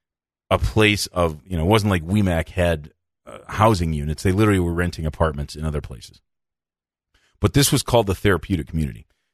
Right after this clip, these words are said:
This was where we lived amongst other people that were in treatment with us. And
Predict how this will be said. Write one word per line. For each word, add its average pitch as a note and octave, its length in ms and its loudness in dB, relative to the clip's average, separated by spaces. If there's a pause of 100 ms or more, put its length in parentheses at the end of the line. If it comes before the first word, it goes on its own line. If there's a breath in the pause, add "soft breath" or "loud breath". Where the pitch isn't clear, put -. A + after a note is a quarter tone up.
(120)
This F2 160 -4
was F2 160 0
where E2+ 320 2
we G#2 340 0
lived F#2 440 2
amongst F2 460 0
other F#2 220 2
people E2+ 340 -4
that D2+ 160 -2
were E2 120 -2
in D#2 120 2
treatment C#2 400 -6
with D2 200 -2
us. - 260 -20 (640)
And D#2+ 420 -4